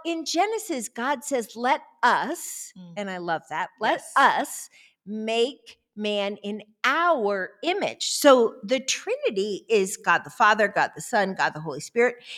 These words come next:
Speaker 1: And
Speaker 2: Mm-hmm.
Speaker 1: so they're in eternal relationship with each other. There's divine joy there. That's, like, the center for joy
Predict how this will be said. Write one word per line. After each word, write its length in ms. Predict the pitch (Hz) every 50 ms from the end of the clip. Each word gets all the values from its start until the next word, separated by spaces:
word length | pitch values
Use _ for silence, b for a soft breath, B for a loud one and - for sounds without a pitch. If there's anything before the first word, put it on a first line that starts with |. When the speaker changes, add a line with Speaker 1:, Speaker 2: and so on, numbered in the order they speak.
| B B
Speaker 1:
And 120 | - 277 269
Speaker 2:
Mm-hmm. 60 | 269
Speaker 1:
so 280 | - 302 269 262 247 247 247 -
they're 640 | 214 208 208 254 285 330 349 370 381 392 381 370 - -
in 340 | - 247 247 240 233 240 - -
eternal 1000 | 240 214 - _ - - - - 370 370 370 370 370 370 370 359 359 359 370 370 381 B B B B B _
relationship 1040 | 226 247 247 233 233 226 240 269 285 254 - - 226 190 165 - - 170 139 - _ -
with 140 | 151 151
each 260 | 156 139 - - - 175
other. 280 | 135 139 - 104 131
There's 340 | 147 - 185 185 180 180 -
divine 600 | - 185 165 185 208 214 226 233 233 226 190 151
joy 440 | - 190 202 196 226 226 226 214 - 151
there. 260 | 156 160 143 101 98 -
That's, 460 | - 180 208 202 - - - - -
like, 240 | 196 180 170 - -
the 80 | - 165
center 420 | - - - 226 214 220 202 196
for 180 | 202 - 185 165
joy 520 | 156 - - 202 262 285 233 175 180 175